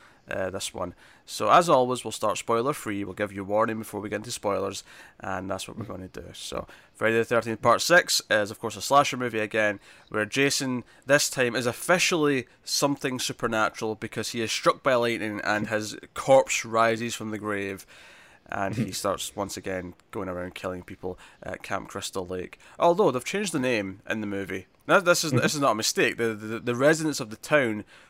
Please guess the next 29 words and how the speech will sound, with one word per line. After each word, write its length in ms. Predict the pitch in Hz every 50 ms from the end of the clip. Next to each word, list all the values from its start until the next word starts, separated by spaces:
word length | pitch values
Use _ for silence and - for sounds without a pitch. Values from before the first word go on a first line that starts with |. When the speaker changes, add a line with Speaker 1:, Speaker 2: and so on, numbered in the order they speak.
| _ -
Speaker 1:
have 140 | 117 -
cha-, 120 | - - 139
it's 160 | 107 123 -
like 140 | 127 117 -
Forest 480 | - - 156 156 156 135 123 - -
Green 280 | - 135 135 127 117 110 107
or 80 | 107
whatever 340 | 104 101 95 107 110 107 101
it 80 | 90 95
is, 200 | 101 - - - - - - - - - - _
Speaker 2:
Mm-hmm. 100 | - 131
Speaker 1:
because 480 | 117 120 117 - 123 117 113 110 107 - 60
they 100 | - 131 127
don't 120 | 143 147
want 140 | 147 143 135
to 40 | 131
be 80 | 131
associated 540 | 127 120 - - 147 131 - - 135 120 104
with 120 | 113 110 -
Crystal 360 | - 131 - - - 117 110
Lake, 320 | 120 127 117 95 - -
because 240 | - - - 110 -
Crystal 440 | - - 156 139 - - 131 117 117
Lake 340 | 139 175 156 127 117 - -
is 100 | 120 -
Camp 380 | - - - 117 107 90 - 107
Blood. 300 | 123 127 117 98 85 -
That's 260 | - 123 123 123 - -
where 120 | 120